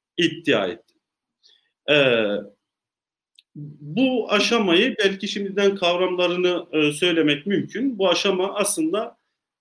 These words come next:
e, hayatın, e, hayat burada çok önemli bir kavram bence. E, hayatın,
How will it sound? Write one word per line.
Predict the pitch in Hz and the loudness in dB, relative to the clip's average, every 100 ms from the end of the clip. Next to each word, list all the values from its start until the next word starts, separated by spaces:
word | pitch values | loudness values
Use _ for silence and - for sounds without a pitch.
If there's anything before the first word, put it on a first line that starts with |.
| - | -4
e, | 143 143 135 131 131 127 - - - - - _ _ _ _ - | 0 0 2 0 0 -2 -4 -8 -12 -16 -20 _ _ _ _ 0
hayatın, | 196 208 - 202 254 - - _ - _ _ - | 2 4 2 -4 -6 -8 -16 _ -20 _ _ -10
e, | 123 120 107 104 95 90 - _ _ _ _ _ _ | -4 -2 0 -2 -4 -8 -14 _ _ _ _ _ _
hayat | - 185 185 185 | -2 2 2 0
burada | 170 160 160 - | -4 0 0 0
çok | - 170 - - | -4 -8 -8 0
önemli | 160 175 165 147 | 2 4 4 2
bir | 147 | -2
kavram | 127 117 117 120 117 _ | -2 -2 -2 -6 -8 _
bence. | 123 117 113 104 160 214 240 _ _ _ _ 127 | -10 -6 -4 -2 -4 -4 -8 _ _ _ _ -4
E, | 123 113 - | -2 -2 -4
hayatın, | - 202 196 - 240 247 - | -2 2 2 0 -2 -4 -8